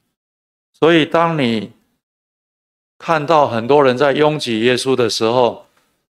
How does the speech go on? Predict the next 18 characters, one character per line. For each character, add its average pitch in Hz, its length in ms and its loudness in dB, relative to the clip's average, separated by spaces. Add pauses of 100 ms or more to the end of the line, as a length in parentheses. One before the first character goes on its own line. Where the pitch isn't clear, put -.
你 143 120 -4
也 139 140 -2
是 147 140 -4
挤 110 260 -6
在 139 180 0
中 135 260 -2
间 135 220 0
吗？ 135 320 -2 (1120)
我 110 120 -6
们 120 100 -2
曾 117 240 -2
经 135 440 -2 (1080)
挤 107 280 -8
过 131 280 4
公 131 240 -2
共 131 220 0
汽 127 240 -4
车， 127 460 -2